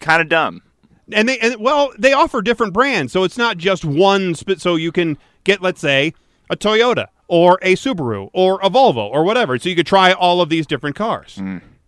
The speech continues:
Speaker 2: And it, it, and unlike when a customer gets, gets to a traditional dealership, you're just driving a Ford or a G M or a, or a whatever.
Speaker 1: Well, you don't have to take somebody with you, right? It's not like taking a
Speaker 2: No.
Speaker 1: car, it's not like test driving a car at the dealership where you got somebody in the passenger seat trying to, like, cough when you hit a bump so you don't hear all the, th-, the
Speaker 2: No,
Speaker 1: stuff
Speaker 2: there are
Speaker 1: rattling
Speaker 2: some
Speaker 1: underneath.
Speaker 2: good credit requirements,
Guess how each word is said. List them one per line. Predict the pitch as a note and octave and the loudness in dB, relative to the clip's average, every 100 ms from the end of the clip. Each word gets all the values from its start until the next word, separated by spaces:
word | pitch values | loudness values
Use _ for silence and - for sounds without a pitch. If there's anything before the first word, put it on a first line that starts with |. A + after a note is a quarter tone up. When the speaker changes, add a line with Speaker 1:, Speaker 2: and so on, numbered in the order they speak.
| - | -2
Speaker 2:
And | E3 F3+ | -2 0
it, | F#3 F3+ | -2 0
it, | E3+ D#3+ | -4 -4
and | D3+ - _ _ _ | -6 -8 _ _ _
unlike | - F3 E3+ D#3+ | 0 2 2 2
when | |
a | C#3+ | 0
customer | F3+ E3+ D#3 C#3+ | 0 0 0 -2
gets, | C#3 D3+ - - C3+ | -2 -4 -8 -20 -4
gets | D#3 - | -4 -2
to | B2+ | -6
a | |
traditional | - C#3+ B3+ G#3 D#3+ B2 | -2 -2 -2 -2 -2 -2
dealership, | B2 B2 B2 - F#3 | -2 -2 -2 -2 -2
you're | F3+ | -4
just | D#3 A#2+ A#2+ A#2+ | -6 -8 -14 -8
driving | B2 D3+ D3+ | 0 2 2
a | C3+ | 0
Ford | - G3 E3+ F#3 | 2 4 4 4
or | C#3 | 0
a | B2+ | -2
G | F3 F#3 | -2 -2
M | C#3 D#3+ E3 | -2 -2 -2
or | B2+ | -2
a, | A#2+ - | -2 -2
or | C3+ | 0
a | B2+ | 0
whatever. | D3+ A#3+ G#3 - _ _ - | 2 2 2 -2 _ _ 0
Speaker 1:
Well, | D#3 | 2
you | D#3 | 4
don't | D#3 | 2
have | B2 | 2
to | |
take | C3 A#2 | 0 0
somebody | G#2+ F#2+ | -2 0
with | A#2+ - | 2 0
you, | E2+ | -4
right? | F2 F#2 G#2 - | -6 -6 -6 -10
It's | G2+ | -4
not | A#2 | -2
like | G2+ | -2
taking | G#2+ A2 G2+ | -2 -2 0
a | |
Speaker 2:
No. | G#3+ | 4
Speaker 1:
car, | A3+ - | 4 2
it's | A#2 B2 | -2 -2
not | C#3 | 2
like | B2+ | 2
test | B2+ A#2+ | 2 2
driving | A#2 G#2+ | 2 2
a | G2+ | 2
car | A2+ | 2
at | G#2 F2 | 2 0
the | |
dealership | A2 G#2+ G2+ G2 | 0 0 0 -2
where | |
you | G2+ | -2
got | G#2 | -4
somebody | A2 G#2+ | -4 -6
in | G2 | -8
the | F2+ | -2
passenger | A2 G#2 F#2+ F#2 | 0 0 -2 -10
seat | G#2+ G2+ F#2+ | -4 -4 -2
trying | G#2 G2+ | -2 -2
to, | |
like, | F#2 F2 | -4 -6
cough | - A2 G2 F#2+ | -2 0 0 -2
when | G2+ | -10
you | F#2 | -12
hit | G2+ | -12
a | F2 | -8
bump | G#2 F#2 F2 | -6 -6 -8
so | G2 | -14
you | F#2 | -14
don't | F#2 | -14
hear | F#2+ | -12
all | F#2 F#2 | -10 -10
the, | |
th-, | - F2+ | -12 -8
the | E3+ | -2
Speaker 2:
No, | E3+ | -2
Speaker 1:
stuff | C3 C3+ | -2 0
Speaker 2:
there | F#3+ G3+ | 4 4
are | G3+ | 4
Speaker 1:
rattling | F#3+ | 2
Speaker 2:
some | F3+ | -2
Speaker 1:
underneath. | D3 B2+ | -2 -4
Speaker 2:
good | C#3+ D#3 B2 | -4 -4 -4
credit | E3 D3 C#3 | -2 -2 -2
requirements, | B2+ - C#3 B2+ B2 B2 - - | -8 -4 -2 -2 -4 -6 -8 -18